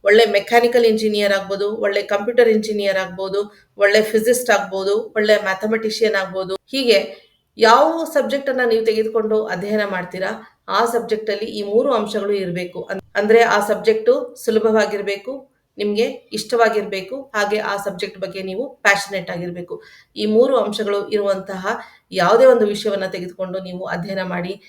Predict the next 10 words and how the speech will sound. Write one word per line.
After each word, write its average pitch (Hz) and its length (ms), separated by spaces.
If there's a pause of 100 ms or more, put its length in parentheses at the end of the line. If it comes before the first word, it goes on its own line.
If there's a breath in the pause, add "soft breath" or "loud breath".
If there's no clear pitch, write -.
(360 soft breath)
ಆ 214 120
ಒಂದು 240 220
ವಿಷಯದಲ್ಲಿ 214 520
ನೀವು 190 240
ಅತ್ಯುತ್ತಮವಾದಂತಹ 208 920
ಒಂದು 190 200
ಸಾಧನೆಯನ್ನ 196 680
ಮಾಡ್ಲಿಕ್ಕೆ 180 880
ಸಾಧ್ಯ 175 360
ಆಗುತ್ತೆ. 175 420